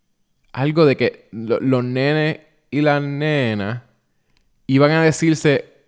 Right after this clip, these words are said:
quién del otro, ¿verdad? Estaban las nenas por allá, las nenas iban a decir los nenes que a ellas les gustaban,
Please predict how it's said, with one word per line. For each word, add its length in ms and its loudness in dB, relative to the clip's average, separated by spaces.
quién 440 -2
del 200 2
otro, 480 2
¿verdad? 200 0
Estaban 280 -2
las 100 0
nenas 260 -2
por 140 -4
allá, 280 0
las 140 -4
nenas 260 -6
iban 160 -2
a 40 -2
decir 400 -6
los 160 -6
nenes 240 -6
que 100 -2
a 40 2
ellas 100 2
les 80 -2
gustaban, 420 -2